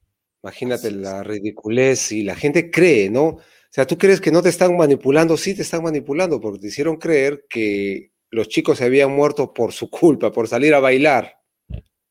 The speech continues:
Speaker 1: Nada más, por salir a bailar. Y luego los
Speaker 2: Y al día
Speaker 1: acusaron de tener covid.
Speaker 2: siguiente, la prensa mermelera, viendo que la gente estaba, pues,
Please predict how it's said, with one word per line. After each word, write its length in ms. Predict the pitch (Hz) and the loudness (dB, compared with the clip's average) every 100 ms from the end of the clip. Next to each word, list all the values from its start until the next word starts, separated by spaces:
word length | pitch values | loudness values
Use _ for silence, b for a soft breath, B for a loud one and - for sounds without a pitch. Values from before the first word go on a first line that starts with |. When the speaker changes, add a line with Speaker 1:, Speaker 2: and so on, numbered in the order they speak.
| _ - | _ -6
Speaker 1:
Nada 260 | 127 127 | -2 -2
más, 200 | 123 101 | -4 -6
por 180 | - 110 | -8 -8
salir 260 | 113 120 123 | -6 -2 0
a 60 | |
bailar. 400 | 117 110 101 95 95 - _ | 0 -2 -4 -8 -12 -20 _
Y 80 | 123 | -4
luego 180 | 135 143 | 0 2
los 80 | 131 | 2
Speaker 2:
Y 40 | |
al 120 | 120 | 2
día 140 | 143 147 | 2 2
Speaker 1:
acusaron 120 | 131 | 2
de 80 | 113 | -2
tener 140 | 117 | -2
covid. 100 | 175 | -2
Speaker 2:
siguiente, 640 | 175 175 165 165 165 151 131 | 0 -2 -4 -4 -4 -4 -8
la 200 | 127 - | -10 -6
prensa 360 | 143 139 151 | -6 -4 -4
mermelera, 1000 | 143 147 156 156 170 175 175 165 160 165 _ _ _ | -4 -4 -4 -4 -2 0 2 4 2 0 _ _ _
viendo 360 | 120 139 139 131 | -4 -2 0 0
que 120 | 107 | -2
la 100 | 92 | -8
gente 640 | - 151 151 147 131 - | -4 -4 -2 -2 -4 -6
estaba, 640 | 113 - 131 135 123 - _ _ _ _ _ _ _ | -20 -4 2 4 2 0 _ _ _ _ _ _ _
pues, 400 | 117 107 - | -8 -8 -10